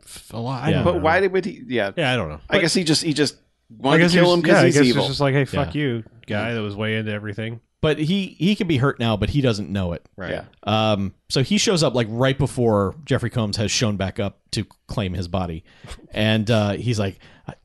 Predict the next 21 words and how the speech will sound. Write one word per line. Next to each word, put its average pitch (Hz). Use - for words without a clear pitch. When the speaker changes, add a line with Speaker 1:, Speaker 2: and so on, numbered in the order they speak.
Speaker 2:
"I'm 147
gonna, 175
I'm 160
gonna, 170
okay, 156
hold 156
on." 98
There, 170
there's 180
a 165
thing 269
that 156
Jeffrey 175
Combs 165
does 120
in 135
the 123
middle 156
of 131
this 131
movie 92